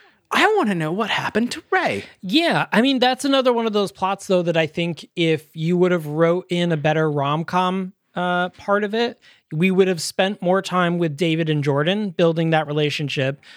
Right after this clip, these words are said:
Speaker 2: We would have subtracted. Okay, so we'll go, we'll go to this part of the movie. So how would, how would we rewrite this movie? So I would have dropped the father thing, um, completely.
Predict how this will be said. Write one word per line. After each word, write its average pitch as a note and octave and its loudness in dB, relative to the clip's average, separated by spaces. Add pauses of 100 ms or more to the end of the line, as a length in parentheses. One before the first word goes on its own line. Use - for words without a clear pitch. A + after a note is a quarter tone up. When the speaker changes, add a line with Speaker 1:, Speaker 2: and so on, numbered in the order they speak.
(160)
Speaker 2:
We E3 4
would E3 4
have D#3 2
subtracted. F#3 0
Okay, E3+ 0
so - -6
we'll E3 4
go, F3 4
we'll D#3+ 2
go F#3+ 4
to F3+ 0
this E3+ 0
part E3+ 2
of D#3 4
the D#3 0
movie. B2+ 0
So C3+ 0
how A3+ 2
would, A#3 -2
how G3+ 2
would G3+ 0
we G3+ 4
rewrite E3 2
this D3 -4
movie? A#2+ -4
So E3+ 2 (480)
I G3 4
would A#3 4
have G3+ 0
dropped F#3+ 0
the G3 0
father F3 2
thing, D#3 -2 (260)
um, D3 2
completely. D3+ 0